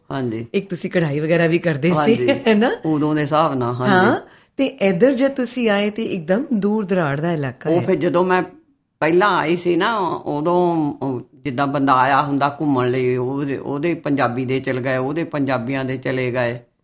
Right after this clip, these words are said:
Speaker 1: ਫਿਰ ਕਦੇ ਸ਼ਾਪਿੰਗ ਨੂੰ ਚਲੇ ਗਏ। ਮਤਲਬ ਕਿ ਉਦੋਂ ਇੰਡੀਅਨ ਨਹੀਂ ਸੀ। ਜਦੋਂ ਕਦੀ ਕੋਈ ਕਿਤੇ ਜਿੱਦਾਂ ਸ਼-, ਗਏ ਸ਼ਹਿਰ,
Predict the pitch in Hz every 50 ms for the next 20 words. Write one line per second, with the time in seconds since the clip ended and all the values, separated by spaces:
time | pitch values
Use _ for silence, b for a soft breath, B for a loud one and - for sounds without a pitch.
0 | _ _ _ _ _ _ _ _ - - 135 127 123 139 139 135 135 - - 147
1 | 151 - 185 175 165 160 156 151 135 143 139 127 135 135 135 135 131 131 120 123
2 | _ _ _ _ _ _ _ _ _ _ _ _ _ _ _ _ _ _ - 120
3 | 131 139 139 - 143 151 147 165 156 151 160 147 151 151 151 170 185 190 185 165
4 | 147 135 - - 127 123 139 135 131 151 151 151 151 151 151 147 - 147 143 151
5 | 147 139 - _ - - 151 147 147 135 - - - 123 143 139 135 - - _
6 | - - 127 117 131 127 131 135 135 - - 131 139 151 - 143